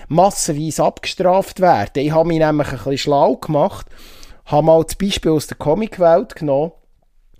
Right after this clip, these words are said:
Und man muss sagen, dass selbst die grössten Marvel- oder D-C-Flops immer noch im dreistelligen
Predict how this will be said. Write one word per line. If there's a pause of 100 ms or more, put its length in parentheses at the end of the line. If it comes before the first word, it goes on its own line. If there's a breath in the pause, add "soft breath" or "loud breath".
(120)
Und
man
muss
sagen,
dass
selbst
die
grössten (600 soft breath)
Marvel- (380)
oder (140)
D-C-Flops
immer
noch (520 soft breath)
im
dreistelligen